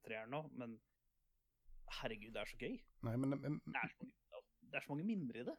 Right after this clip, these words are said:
Speaker 2: Ja, men med R T S så, så kan du godt gjøre det. Altså, du kan være vanvittig kompetitivt,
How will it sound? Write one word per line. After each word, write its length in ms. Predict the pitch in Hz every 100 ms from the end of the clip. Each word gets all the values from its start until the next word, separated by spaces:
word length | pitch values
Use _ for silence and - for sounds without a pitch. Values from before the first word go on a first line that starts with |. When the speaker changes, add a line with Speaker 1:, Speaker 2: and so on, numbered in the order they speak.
| - -
Speaker 2:
Ja, 100 | 135
men 140 | 160 160
med 200 | 131 -
R 180 | 123 120
T 120 | -
S 220 | 120 135 -
så, 220 | - 127 -
så 140 | -
kan 280 | - 113 113
du 120 | 123
godt 280 | 117 120 -
gjøre 220 | 117 113
det. 80 | 190
Altså, 200 | - 135
du 120 | 127
kan 260 | - 113 117
være 240 | 104 107
vanvittig 420 | 113 110 104 - 113
kompetitivt, 640 | 98 - - - 226